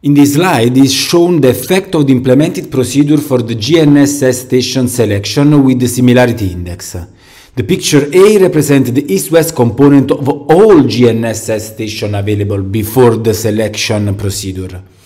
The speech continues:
C instead represents the north-south one. B and D represent the corresponding velocity of the selected station after the screening procedure,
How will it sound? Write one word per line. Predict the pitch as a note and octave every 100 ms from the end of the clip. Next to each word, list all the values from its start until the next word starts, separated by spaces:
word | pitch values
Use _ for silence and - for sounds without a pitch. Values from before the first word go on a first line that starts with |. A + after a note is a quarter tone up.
| - - _
C | - - A3+ C#3+
instead | A#2+ - C#3+ F#2+ G2 C3 E3+ - - _ C3+
represents | D#3 F#3+ F#3 G3 F#3+
the | F3+ C#3+ C3+
north-south | C#3+ C#3+ C#3+ - G2+ G2+ -
one. | F#2+ F2 E2+ F2 - _ _ _ _ - A#2+
B | D3+ D3+
and | B2
D | D3+ G#3+ - - - - -
represent | B2+ - C#3+ C#3+ F#3+ F#3+ D#3+
the | D#3
corresponding | D#3 D#3 D#3 - G#3 G#3+ G3+
velocity | D#3 D#3+ F3 F#3+ F#3+
of | E3 C#3+
the |
selected | C3+ D3 E3 F3+ G3
station | - - D#3+ D#3 F3+ F3
after | F#3+ A3 - A3+
the | G3 F3
screening | - - F3+ F3
procedure, | D3 D3 - G2 F#2 F#2